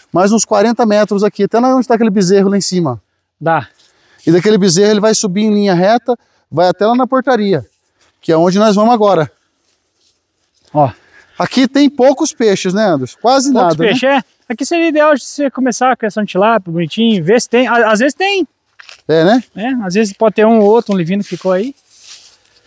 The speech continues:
Speaker 2: Porque foi
Speaker 1: Um
Speaker 2: tirado
Speaker 1: pouco de
Speaker 2: os
Speaker 1: peixe
Speaker 2: peixes
Speaker 1: deve
Speaker 2: lá.
Speaker 1: ter aqui, até porque vem muito peixe nativo também, né, nas
Speaker 2: Vem.
Speaker 1: águas, né?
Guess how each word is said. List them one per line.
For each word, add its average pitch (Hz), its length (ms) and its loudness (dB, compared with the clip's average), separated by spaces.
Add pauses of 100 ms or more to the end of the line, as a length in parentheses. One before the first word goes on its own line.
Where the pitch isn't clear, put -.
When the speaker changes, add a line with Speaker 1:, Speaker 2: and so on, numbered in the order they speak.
(360)
Speaker 2:
Porque 190 120 -2
foi 226 120 2
Speaker 1:
Um 185 40 4
Speaker 2:
tirado 240 180 2
Speaker 1:
pouco 240 120 0
de 220 60 -2
Speaker 2:
os - 60 -6
Speaker 1:
peixe 226 180 -2
Speaker 2:
peixes - 100 -12
Speaker 1:
deve 233 80 0
Speaker 2:
lá. - 60 -4
Speaker 1:
ter 269 60 2
aqui, 196 180 -4
até 202 160 -2
porque 233 140 -4
vem 247 180 2
muito 240 260 0
peixe 247 260 -2
nativo 233 360 -2
também, 208 240 0
né, 220 140 0
nas 190 160 0
Speaker 2:
Vem. 180 60 2
Speaker 1:
águas, 185 260 0
né? 202 100 -8